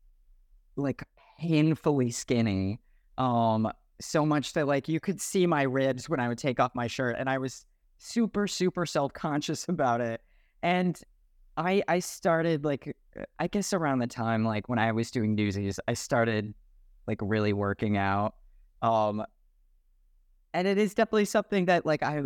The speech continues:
really do enjoy. And I, I am definitely had my transformation from,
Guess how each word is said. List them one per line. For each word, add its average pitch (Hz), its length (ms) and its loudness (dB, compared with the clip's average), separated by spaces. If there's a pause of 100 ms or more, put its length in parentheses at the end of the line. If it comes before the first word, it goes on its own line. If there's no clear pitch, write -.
really 117 560 -2
do 110 300 0
enjoy. 101 680 0 (300)
And 147 240 0 (240)
I, 165 240 2
I 170 140 4
am 160 100 0
definitely 139 380 2
had 131 180 0
my 120 140 0
transformation 107 920 -4
from, 110 400 -2